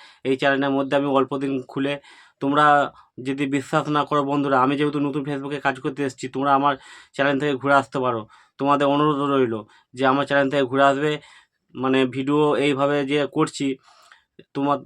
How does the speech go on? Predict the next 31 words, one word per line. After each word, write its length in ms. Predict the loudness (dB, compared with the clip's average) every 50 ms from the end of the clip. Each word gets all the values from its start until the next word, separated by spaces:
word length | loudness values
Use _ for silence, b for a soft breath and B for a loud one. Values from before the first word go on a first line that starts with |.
| -10
তোমাদের 320 | -8 -2 0 0 0 0 0 -2 -2
সঠিক 280 | -4 -6 -4 -4 -6 -8 -10 -16 -20 -20 _ _ _ _
উত্তর 460 | -10 -10 -10 -10 _ _ 2 2 2 2 2 -2 -6 _ _ -4
বা 160 | 2 4 4 4 4 2 0
কোনো 160 | -2 -2 -2 -2 0
কেউ 160 | 0 0 0
কিছু 260 | -2 -8 -8 -4 -4 -4 -4 -6 -10 _ _ _ _ _ _ _ _ -8
উদাহরণ 320 | -2 0 0 0 0 0 -2
তুলে 160 | -2 -2 -2 -2
ধরবে 220 | -2 -4 -4 -2
না। 60 | 0 2 2 4
আমি 120 | 4 4 2 2 0 -2
বলছি 280 | -2 -2 -4 -6 -6 -6 -8 -10 B B B B B B _
যে 80 | -6 -6 -4
তোমরা 200 | -2 -2 -2 -2
ডুয়েট 240 | 0 -2 -2 -2 -2 -4
ভিডিও 220 | -4 -2 0 0 0 2
কাজ 180 | 0 0 0 0
করো, 200 | -2 -2 -2 -2 -2
তাড়াতাড়ি 340 | 0 -2 -2 0 0 -2 -2 -4
খুব 180 | -4 -4 -6 -6 -4
সফলতার 420 | -6 -6 -4 -2 -2 -2 0 -2 -2
মুখ 120 | -2 -4 -4
দেখতে 260 | -6 -8 -8 _ -2
পাবে। 280 | -2 0 0 -2 -4 -10 B B B B B B B B B B B B B B B _ _ _ 2
তারপর 260 | 4 4 4 4 4 4 4
আস্তে 180 | 4 2 0 0
আস্তে 280 | 0 0 -2 _ -4 -4 -4 -4 -4 -6
একটা 180 | -4 -2 -4 -2
করে 140 | 0 0 2
লং 160 | 4 4 4